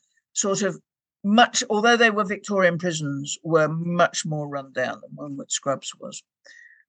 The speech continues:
Um, and in a way, I quite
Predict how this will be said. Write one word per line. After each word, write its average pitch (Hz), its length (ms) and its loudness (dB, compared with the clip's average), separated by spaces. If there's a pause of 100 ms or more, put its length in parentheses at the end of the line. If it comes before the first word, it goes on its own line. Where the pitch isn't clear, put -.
(120)
Um, 185 420 8 (520)
and 247 120 8
in 320 140 4
a 262 120 8
way, 190 640 4 (160)
I 202 120 -10
quite 247 320 8